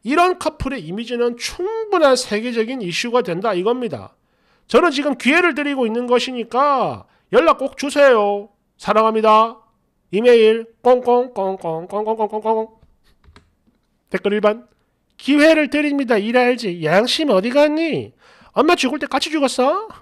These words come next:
아니, 하다못해 최소 꽁꽁씨, 제가 말이죠, 가진 건 없지만 알은 되게 큽니다. 이런 자랑 정도는 있어야 되는 거 아니냐고. 이 번.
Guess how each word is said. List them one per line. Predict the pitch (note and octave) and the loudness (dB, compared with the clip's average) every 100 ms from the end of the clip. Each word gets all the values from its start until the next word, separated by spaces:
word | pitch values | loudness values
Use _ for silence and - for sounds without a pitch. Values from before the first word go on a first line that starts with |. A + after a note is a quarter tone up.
| _ _ _ _ - - - | _ _ _ _ -20 -20 -6
아니, | F#3 C4 E4 | 2 4 6
하다못해 | E4+ F#4 F4+ - D4+ | 4 6 4 2 0
최소 | C#4+ C#4 C#4 E4 G3 G2 _ - | 0 -2 2 4 4 2 _ 0
꽁꽁씨, | A3+ B3 C4+ C4+ | 2 2 0 0
제가 | - G3 C#4 | 2 4 6
말이죠, | C4 B3+ B3+ C4 C4 B3 | 4 4 6 6 6 2
가진 | - C4 D4+ | 2 4 4
건 | C#4 | 4
없지만 | B3+ - C4+ B3 - | 4 2 2 2 4
알은 | C4 D#4 | 2 2
되게 | F#3 G3 | -4 -6
큽니다. | - C#4+ D#4 C#4+ A#3+ C4+ _ _ _ _ - | -6 -4 0 4 4 4 _ _ _ _ 2
이런 | C4 E4+ E4+ | 6 6 6
자랑 | C#4 D#4+ E4+ | 6 8 8
정도는 | C4+ B3+ C#4+ B3+ | 4 2 2 0
있어야 | C4 - D#4+ | -2 2 2
되는 | A#3+ A3+ C#4+ | 4 0 0
거 | B3 | 0
아니냐고. | A#3 D4 C#4+ C4 B3+ B3+ A#3+ - - _ _ _ _ _ _ _ _ _ _ _ _ _ _ _ _ _ _ _ _ _ _ _ _ _ _ _ _ _ | 0 2 2 2 0 2 -2 -4 -18 _ _ _ _ _ _ _ _ _ _ _ _ _ _ _ _ _ _ _ _ _ _ _ _ _ _ _ _ _
이 | D#3 | -6
번. | F3+ G#3 | -4 -4